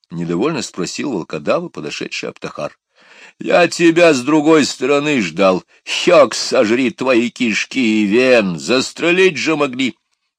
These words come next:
«Откуда выскочил, оттуда и ладно», — буркнул волкодав. «Госпожа цела, ей хорошо».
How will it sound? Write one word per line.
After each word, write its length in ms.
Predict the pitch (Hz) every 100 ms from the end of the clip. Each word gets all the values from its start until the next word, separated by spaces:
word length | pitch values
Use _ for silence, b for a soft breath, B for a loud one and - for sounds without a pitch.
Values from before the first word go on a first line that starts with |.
| -
«Откуда 680 | 80 85 - 113 110 104
выскочил, 640 | 104 127 113 - - 90 80
оттуда 380 | 78 92 95
и 100 | 80
ладно», — 520 | 78 82 82 76 80 - b b b
буркнул 500 | - 80 73 80 78
волкодав. 640 | 76 78 - 78 78 73 - b b b
«Госпожа 720 | - 87 - 110 110 127 131
цела, 720 | 117 - 110 120 123 120 107 - _ _ _ _ _ _
ей 400 | 67 78 92 95
хорошо». 680 | - - 87 - 80 82